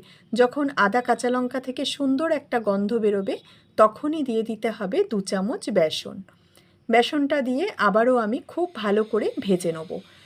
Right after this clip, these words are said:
বেসনের কাঁচা গন্ধ চলে যাওয়া পর্যন্ত ভাজতে হবে। আর দেখবেন বেসনটা ভাজতে ভাজতে খুব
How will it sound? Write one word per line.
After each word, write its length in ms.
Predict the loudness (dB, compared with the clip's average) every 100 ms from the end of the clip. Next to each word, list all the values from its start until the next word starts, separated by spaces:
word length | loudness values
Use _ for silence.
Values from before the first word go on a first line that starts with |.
| -2
বেসনের 480 | 4 4 2 -2 -2 0
কাঁচা 300 | 0 4 4
গন্ধ 280 | 4 2 0 -2
চলে 280 | 0 0 2
যাওয়া 240 | 2 2
পর্যন্ত 500 | 2 -2 -2 -4 -2 -2 2
ভাজতে 380 | 2 2 -2 -6
হবে। 280 | -6 -8 -10 -14 -20 -2
আর 120 | 0 6
দেখবেন 340 | 6 6 4 4
বেসনটা 480 | 4 4 2 0 0
ভাজতে 400 | 2 2 2 0
ভাজতে 380 | 2 2 0 -6 -8 -4
খুব 180 | -4